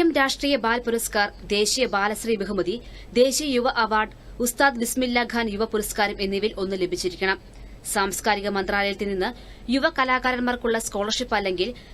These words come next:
കൾച്ചറൽ ടാലന്റ് സെർച്ച് സ്കോളർഷിപ്പ് എന്നിവ ലഭിച്ചിരിക്കണം. കഴിഞ്ഞ ആറ് വർഷത്തിനിടെ all ഇന്ത്യ റേഡിയോയിൽ നിന്നോ ദൂരദർശനിൽ നിന്നോ ബി ഗ്രേഡ് അല്ലെങ്കിൽ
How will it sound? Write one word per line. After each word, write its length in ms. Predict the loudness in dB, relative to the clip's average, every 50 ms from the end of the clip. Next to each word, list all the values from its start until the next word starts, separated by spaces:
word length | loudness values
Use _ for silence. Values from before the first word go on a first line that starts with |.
| -6 0 0
കൾച്ചറൽ 420 | 2 2 2 0 0 0 0 -2 0 0
ടാലന്റ് 280 | 0 0 0 0 -2 -2 0
സെർച്ച് 280 | 0 0 0 0 -2 -4 -4
സ്കോളർഷിപ്പ് 520 | -2 -2 -2 -2 -2 -2 -4 -4 -4 -4
എന്നിവ 220 | -4 -2 -2 -2 0
ലഭിച്ചിരിക്കണം. 600 | 0 0 -2 -2 -4 -4 -6 -4 -2 -4 -4 -4 -8 -18 -18 -18 -18 -18 -18 -18 -18 -18 -18 -8 -2 2
കഴിഞ്ഞ 260 | 2 4 4 2 0 -2 0 2
ആറ് 200 | 4 4 4 4
വർഷത്തിനിടെ 600 | 2 0 -2 -2 -2 -2 0 0 2 0 0 -2 -6 -16 -18 -16 -6 0 4
all 120 | 4 6 6 4
ഇന്ത്യ 180 | 2 2 2
റേഡിയോയിൽ 480 | 4 4 4 4 4 4 4 2 2 2
നിന്നോ 280 | 0 0 2 0 0 -2
ദൂരദർശനിൽ 600 | -4 -2 -2 -2 0 0 0 -2 0 0 0 0
നിന്നോ 300 | 0 0 0 -2 -2 -6 -10 -16 -18 -16 -6 0
ബി 180 | 2 2 2
ഗ്രേഡ് 320 | 2 2 2 2 2 2 2
അല്ലെങ്കിൽ 320 | 0 0 0 0 0 -2